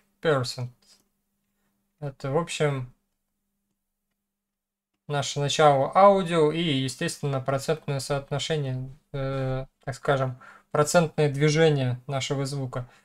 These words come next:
И, э, подадим после него play, да? То есть мы запустим сразу звук.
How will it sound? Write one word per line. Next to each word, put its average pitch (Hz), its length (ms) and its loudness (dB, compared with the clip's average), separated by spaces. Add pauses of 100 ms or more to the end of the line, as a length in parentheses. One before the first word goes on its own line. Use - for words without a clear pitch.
(280)
И, 190 520 -4
э, 139 440 0
подадим 160 440 2
после 143 300 2
него 156 400 2
play, 156 260 4
да? 151 220 -2 (260)
То 131 80 -12
есть 127 200 -12
мы 165 260 -2
запустим 139 500 -6
сразу 131 380 -2
звук. 147 400 -4